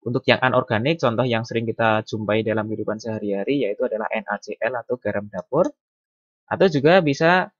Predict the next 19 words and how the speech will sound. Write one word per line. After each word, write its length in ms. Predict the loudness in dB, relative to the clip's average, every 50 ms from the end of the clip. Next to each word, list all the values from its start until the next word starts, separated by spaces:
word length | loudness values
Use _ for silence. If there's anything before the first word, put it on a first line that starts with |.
| _ _ _ _ _
batu 240 | _ -2 0 0 2
kapur, 400 | 4 4 4 6 4 2 2 2
C 80 | 0 0
A 160 | 0 0 0
C 80 | 0 -2
O 80 | -2
tiga. 480 | -2 -4 -8 -6 _ -6 -6 -6 -6 -8
Ini 240 | -8 -6 -4 -2 -2
merupakan, 560 | -2 -2 -2 0 -2 -2 2 2 2 2 2 -2 -8 _ _ _ _ _ _ _ _ _ _ _ _ _ _
eh, 180 | 2 2 2 0 0
batu 320 | 0 0 0 2 2 4
yang 160 | 4 4 2
biasanya 320 | 2 0 0 0 0 -4 -4
digunakan 560 | -4 -4 -6 -4 -6 -6 -4 -4 -4 -4 -4
untuk 240 | -8 -6 -6 -8 -4
fondasi 560 | _ -4 -4 -2 -2 -2 -4 -4 -4 -6 -4
ketika 400 | -4 -4 -8 -6 -6 -6 -6 -4
kita 320 | -6 -10 -6 _ -2 -2
membuat 480 | -2 -4 -8 -8 -4 -2 -2 -2 -2